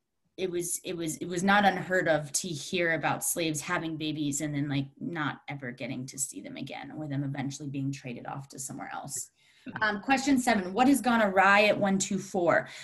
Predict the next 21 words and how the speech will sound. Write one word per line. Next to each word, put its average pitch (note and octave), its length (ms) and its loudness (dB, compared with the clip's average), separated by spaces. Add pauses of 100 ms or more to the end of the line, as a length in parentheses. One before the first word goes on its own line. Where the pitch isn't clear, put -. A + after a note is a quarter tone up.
(100)
So, F#3+ 240 8
uh, F#3 60 6
Stephanie, G#3+ 460 4
you've G3+ 140 2
gotta F#3+ 200 8
first G#3+ 360 2
know G#3+ 140 8
what G3+ 200 4
the G3 100 0
word F3+ 280 2
awry E3+ 400 2
means, E3 520 4 (280)
and F#3 140 0
you've F3 100 -2
gotta F3 200 6
know E3+ 180 0
what D#3+ 180 0
one D#3+ 180 0
two E3 180 -4
four D#3+ 320 -2
is. - 440 -2